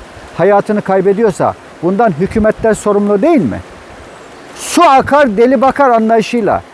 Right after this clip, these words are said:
suların doğal yolların üzerine olmadık yerlere setler kurarsanız o su yolunu bulur, yerleşim yerlerin üzerine gider. İşte o su havzalarındaki bitki örtüsünü yok edersiniz. Çevreye aykırı politikalar yaparsanız,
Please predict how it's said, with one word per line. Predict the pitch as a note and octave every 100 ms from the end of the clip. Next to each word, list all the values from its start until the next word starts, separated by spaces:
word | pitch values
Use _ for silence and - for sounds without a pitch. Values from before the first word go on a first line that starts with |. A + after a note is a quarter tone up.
| - - - -
suların | - G3 G#3+ B3+ D4 F#3+
doğal | G3 B3 A3+
yolların | G#3+ G#3 G#3+ G#3 G#3 F3+
üzerine | F3 G#3 G3+ F3 F#2 - -
olmadık | B3 C#4+ A#3 F#3+ -
yerlere | G3+ G3 G3 F#3 D3+ - - - -
setler | - F#3+ G3 A#3 A3+
kurarsanız | - G#3 B3+ - F3+ G#3+ - -
o | A#3+ B3+
su | - A3 A#3 - - - - - D3+
yolunu | F#3+ A3+ A3+ G3
bulur, | G3+ A#3+ G3+ - - -
yerleşim | E3 F#3 G3+ B3+ A3+
yerlerin | G3+ G3 A3 -
üzerine | D3 C3 D#3 G3
gider. | F#3+ D3 F#2 - - - - - - - -
İşte | F#3+ - D#4 D4+
o | A3+ C#4+
su | - D4+ A#3
havzalarındaki | C#4 A3+ B3+ A#3+ A#3 A3 - A#3+ A3 - - F#3+
bitki | G3+ -
örtüsünü | B3 G#3+ - A3 G#3
yok | E3+ A3+
edersiniz. | G3+ F3 - A2+ - - - - - -
Çevreye | - A3+ A#3+ C#4 C#4
aykırı | F#3+ G#3 - B3
politikalar | G#3 F#3+ F#3+ G#3 A#3+ A3+
yaparsanız, | F3+ A3+ A#3 - D#3 A2